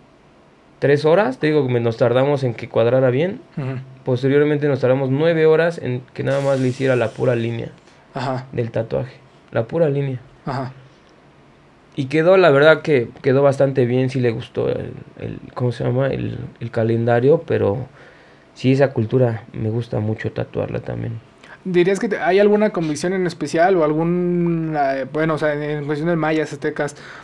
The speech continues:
Speaker 2: algo que, un aprendizaje en particular, alguna frase, alguna historia que, que sea algo que significativo?
Speaker 1: Pues me llama, no sé, es algo que me llama la, mucho, ¿no?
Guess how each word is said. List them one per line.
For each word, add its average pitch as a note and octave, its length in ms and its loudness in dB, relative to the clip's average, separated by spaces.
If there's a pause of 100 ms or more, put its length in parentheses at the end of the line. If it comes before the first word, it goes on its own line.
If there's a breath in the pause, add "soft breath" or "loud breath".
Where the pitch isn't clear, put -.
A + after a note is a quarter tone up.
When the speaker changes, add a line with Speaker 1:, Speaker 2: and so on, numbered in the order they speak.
(260 loud breath)
Speaker 2:
algo F3+ 600 4
que, D3 200 2 (260)
un E3+ 160 2
aprendizaje F3 600 0
en E3+ 140 0
particular, D3 580 -4
alguna D3 320 -2
frase, D3 460 -2
alguna D3 840 -6
historia E3 720 0 (100)
que, C#3+ 120 -4
que C3+ 680 -4
sea D3+ 300 -4 (400)
algo D3+ 440 -2 (560)
que C#3 220 -4
significativo? C#3+ 600 -6 (960 loud breath)
Speaker 1:
Pues D#3+ 160 4
me F3 140 4
llama, G3 380 4
no G3 140 2
sé, F#3+ 320 2
es F#3 100 0
algo F3+ 260 4
que D3+ 120 0
me A#2+ 140 2
llama C#3+ 280 4
la, A2 380 4
mucho, C3 400 2
¿no? D#3+ 280 0